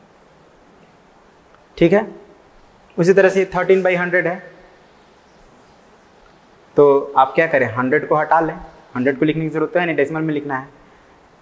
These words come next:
तो अब यहाँ पे दो डिजिट है, तो टू डिजिट पहले, decimal कहाँ है, यहाँ है, कहीं नहीं तो यहाँ पे है, तो यहाँ से हटाकर दो डिजिट पहले यानी यहाँ पे लिख देना है, और पहले कुछ नहीं है तो ज़ीरो लगा देना है। एक और समझते हैं,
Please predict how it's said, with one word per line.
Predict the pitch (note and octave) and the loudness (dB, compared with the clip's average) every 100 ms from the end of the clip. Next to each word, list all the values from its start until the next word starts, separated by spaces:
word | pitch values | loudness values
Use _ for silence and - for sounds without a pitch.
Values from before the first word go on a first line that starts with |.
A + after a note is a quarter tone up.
| _ | _
तो | C#3 | 2
अब | C#3 B2+ | 4 4
यहाँ | C3+ D3 | 2 0
पे | D3+ | 0
दो | C#3+ E3 | 0 0
डिजिट | E3 E3 D#3+ D#3 | 2 0 -2 -8
है, | D3+ E3+ - - | -12 -16 -20 -6
तो | D3 - | -6 0
टू | F3+ | 2
डिजिट | F3 E3 E3 E3 | 2 2 0 0
पहले, | C3+ B2+ - | 2 0 -2
decimal | C#3 C#3+ F3+ | -4 -2 -2
कहाँ | F3+ F3+ F3+ | 0 -2 -2
है, | F#3+ | 0
यहाँ | D#3+ D3 C3+ | 0 0 0
है, | A2+ | -2
कहीं | - D#3 | -2 0
नहीं | E3 | 0
तो | F3 | -2
यहाँ | D#3+ C3+ B2+ - | -2 0 -2 -4
पे | |
है, | G2+ G2+ - - | -14 -14 -18 -10
तो | |
यहाँ | B2+ C#3 | -2 0
से | D3+ D3 | 0 -2
हटाकर | C#3+ D3 - A3 - - - | 0 0 0 -2 -6 -20 -6
दो | C3 D3+ | 0 2
डिजिट | C#3+ C#3 D3 - | 2 -4 -4 -2
पहले | C3+ C#3 | -2 -2
यानी | C#3 C3+ | -4 -4
यहाँ | B2 B2 | -4 -4
पे | A#2+ | -4
लिख | A2 | -10
देना | G#2 G#2 - | -10 -12 -16
है, | - - _ G#2 | -20 -20 _ -12
और | |
पहले | - A#2+ B2 | -4 -2 -2
कुछ | D#3 C#3+ C3+ | -2 -6 -6
नहीं | C3 | -10
है | A#2+ | -10
तो | - G3 - _ _ - | -8 -8 -10 _ _ -16
ज़ीरो | G#2+ A2 | -10 -8
लगा | G#2 - - | -6 -8 -10
देना | - | -14
है। | - _ _ _ _ _ _ _ _ _ _ _ _ _ _ _ _ - | -20 _ _ _ _ _ _ _ _ _ _ _ _ _ _ _ _ 0
एक | D3+ E3 | 2 4
और | D#3+ | 2
समझते | E3 D#3+ D#3 - | 0 -4 -6 -10
हैं, | D#3 | -14